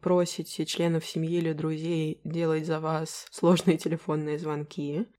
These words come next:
Бельё и посуда лежат, пока у вас просто не останется каких-то чистых предметов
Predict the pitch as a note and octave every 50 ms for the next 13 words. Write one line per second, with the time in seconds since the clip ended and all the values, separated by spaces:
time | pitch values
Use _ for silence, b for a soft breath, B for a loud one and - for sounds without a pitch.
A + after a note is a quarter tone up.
0 | _ G3+ F3 F#3 F3+ F3+ F#3 G3 G3 G3 F#3+ F#3 F#3+ - E3+ - - - G3+ F#3+
1 | F#3+ E3+ F3+ E3 E3+ E3 D#3+ F3+ E3 E3 - _ E3 - - E3+ E3 D#3+ D#3+ D#3+
2 | D#3 - - - - D#3+ D#3+ - - - E3 D#3+ D#3+ D#3+ - - - D#3+ D#3+ D#3+
3 | D#3 - - D#3 - E3 - - D#3+ D#3 - - _ - D#3 D3+ D3+ D3 - -
4 | - - E3+ E3 - - - D#3 - - - - E3+ D#3+ D3 D3+ C#3+ C#3 - G3+
5 | - - -